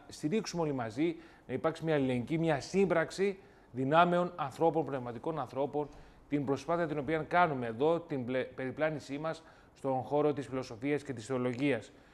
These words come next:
Έχουμε ανάγκη ουσιαστικά την στήριξη όλων των φίλων, να ακούσουμε τους προβληματισμούς, τις ανησυχίες, τα ερωτήματα, τα οποία, ε,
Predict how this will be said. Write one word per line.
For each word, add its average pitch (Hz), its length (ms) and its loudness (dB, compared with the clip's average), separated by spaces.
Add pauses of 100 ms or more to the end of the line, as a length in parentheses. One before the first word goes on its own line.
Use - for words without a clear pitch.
(180)
Έχουμε 151 500 0
ανάγκη 143 460 2
ουσιαστικά 131 680 0 (340)
την 117 120 -8
στήριξη 135 320 -2
όλων 131 160 0
των 113 200 -4
φίλων, 170 420 2 (360)
να 175 140 0
ακούσουμε 185 480 2
τους - 140 -10
προβληματισμούς, 175 640 2
τις - 100 -6
ανησυχίες, 156 640 0
τα 170 80 -2
ερωτήματα, 165 800 -2 (340)
τα 151 120 6
οποία, 175 640 6 (260)
ε, 147 340 4